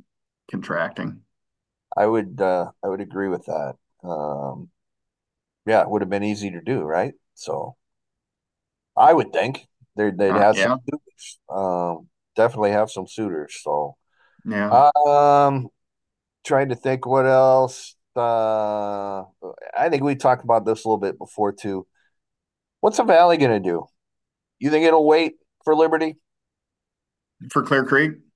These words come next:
Speaker 2: For, uh, for, uh, yeah, Clear Creek, Amana. We're at,
Speaker 1: Yeah.
Speaker 2: is it fifteen?
Speaker 1: Yeah, I, I think that's
Speaker 2: The
Speaker 1: what they
Speaker 2: odd
Speaker 1: wanna
Speaker 2: number.
Speaker 1: do. I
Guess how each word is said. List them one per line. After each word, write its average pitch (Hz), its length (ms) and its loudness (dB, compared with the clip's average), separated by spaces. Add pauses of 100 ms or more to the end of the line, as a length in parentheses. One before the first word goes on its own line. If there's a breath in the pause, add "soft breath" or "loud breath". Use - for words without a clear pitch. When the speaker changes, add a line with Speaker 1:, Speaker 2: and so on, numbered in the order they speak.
(140)
Speaker 2:
For, 151 180 6
uh, 135 320 4
for, 131 280 2
uh, 113 320 2
yeah, 127 160 -2
Clear 143 240 -4
Creek, 143 240 -8
Amana. 143 440 -6 (1300)
We're 123 120 -2
at, 120 160 0
Speaker 1:
Yeah. 165 260 0
Speaker 2:
is 151 60 -2
it 131 120 -8 (320)
fifteen? 165 300 -4
Speaker 1:
Yeah, 170 200 2 (280)
I, 165 60 0
I 175 40 2
think 160 200 -10
that's 143 160 -4
Speaker 2:
The 139 60 -2
Speaker 1:
what 131 80 -2
they 135 60 -2
Speaker 2:
odd 143 140 0
Speaker 1:
wanna 113 160 -6
Speaker 2:
number. 113 260 -4
Speaker 1:
do. 113 140 -18 (540)
I - 40 -2